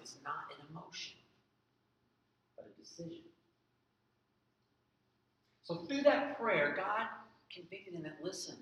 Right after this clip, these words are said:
it isn't gonna be something you feel, but you know what to do. So he made a decision to stop being frustrated, <coughs> and he started sharing the gospel message to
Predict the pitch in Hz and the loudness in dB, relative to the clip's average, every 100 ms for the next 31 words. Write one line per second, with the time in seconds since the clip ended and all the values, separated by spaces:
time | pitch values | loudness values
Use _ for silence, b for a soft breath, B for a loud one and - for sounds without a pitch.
0 | - _ _ _ - 175 202 220 220 180 | -20 _ _ _ -8 -4 -2 -2 -4 -6
1 | 208 - 180 160 147 143 - - - - | -6 -4 -4 -4 -6 -8 -10 -12 -12 -12
2 | - - _ _ _ _ _ _ _ _ | -14 -20 _ _ _ _ _ _ _ _
3 | - - - 147 156 156 156 - 120 - | -20 -20 -18 -10 -10 -8 -12 -14 -18 -20
4 | - _ _ _ _ _ _ _ - 147 | -20 _ _ _ _ _ _ _ -2 4
5 | 170 233 - - 196 175 - 120 123 - | 6 6 4 2 4 4 4 0 -4 -8
6 | - _ - 160 - - 165 175 - - | -14 _ -14 -10 -6 2 4 6 4 0
7 | - - - _ - 165 - 156 123 - | -6 -12 -20 _ -4 -2 0 0 -2 -4
8 | 107 - - - _ _ _ _ _ _ | -8 -10 -14 -20 _ _ _ _ _ _
9 | _ _ _ _ - - - - - - | _ _ _ _ -2 0 0 -4 -8 -12
10 | - - - _ _ _ 135 131 - 151 | -14 -14 -14 _ _ _ -8 -6 -2 0
11 | 147 147 - 151 151 156 - 123 120 131 | 2 0 -4 -4 -6 -6 -2 -2 -2 -4
12 | 127 135 131 - - | -8 -8 -10 -16 -20